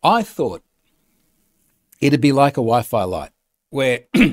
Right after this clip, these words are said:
if you toggle the power five times quickly or ten times quickly or something like that, it'd go into pairing mode.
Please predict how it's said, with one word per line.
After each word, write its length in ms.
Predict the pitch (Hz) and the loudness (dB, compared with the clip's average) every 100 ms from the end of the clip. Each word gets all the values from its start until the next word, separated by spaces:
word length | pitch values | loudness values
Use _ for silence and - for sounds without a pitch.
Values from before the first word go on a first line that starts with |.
| - _ _ _ - _ _ _ _ _ | -2 _ _ _ -20 _ _ _ _ _
if 160 | 151 160 | -4 -2
you 60 | |
toggle 360 | 156 196 208 175 | 0 0 0 -2
the 80 | 139 | -6
power 440 | - 143 139 104 | -4 0 2 2
five 320 | - 127 123 | 2 2 2
times 320 | - 123 101 | 0 -2 -2
quickly 420 | - - 117 85 85 | -4 -6 -6 -6 -6
or 60 | |
ten 260 | - 156 175 | -2 2 2
times 280 | 147 131 - | 2 0 0
quickly 300 | 135 - 107 | -4 0 -2
or 40 | |
something 240 | 123 123 | 0 0
like 100 | 98 | 0
that, 80 | 127 | 0
it'd 80 | 131 | 0
go 100 | 156 | 0
into 120 | 180 | 0
pairing 440 | 190 - 240 202 113 | -2 2 2 4 2
mode. 360 | 85 73 69 | -2 -6 -12